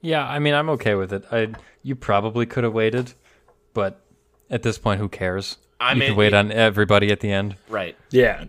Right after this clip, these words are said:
Speaker 3: no,
Speaker 1: So,
Speaker 3: I,
Speaker 1: yeah, I'm, I'm fine with
Speaker 3: I
Speaker 1: it.
Speaker 3: agree. I caught a couple Browns games last year that, I mean, 'cause they're never on T V. I mean, started to get a little <laughs> bit on T V last year 'cause they were decent, but no, I,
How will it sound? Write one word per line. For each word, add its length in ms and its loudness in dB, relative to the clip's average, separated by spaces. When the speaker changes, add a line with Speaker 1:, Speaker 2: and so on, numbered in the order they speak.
Speaker 3:
no, 280 -2
Speaker 1:
So, 200 0
Speaker 3:
I, 40 -2
Speaker 1:
yeah, 300 4
I'm, 180 0
I'm 160 -2
fine 200 -4
with 80 2
Speaker 3:
I 40 6
Speaker 1:
it. 60 6
Speaker 3:
agree. 400 -6
I 160 -6
caught 180 0
a 60 0
couple 260 -4
Browns 360 -4
games 280 -10
last 420 -10
year 220 -8
that, 200 -12
I 60 -12
mean, 160 -12
'cause 160 -4
they're 100 -2
never 380 -4
on 140 -8
T 220 -12
V. 320 -12
I 80 -10
mean, 220 -12
started 460 -4
to 140 -2
get 180 -4
a 40 -2
little 200 -2
<laughs> 20 -14
bit 180 -4
on 120 2
T 180 -6
V 140 -4
last 420 -6
year 160 -10
'cause 140 -12
they 100 -6
were 160 -8
decent, 520 -14
but 300 -18
no, 220 -6
I, 160 -8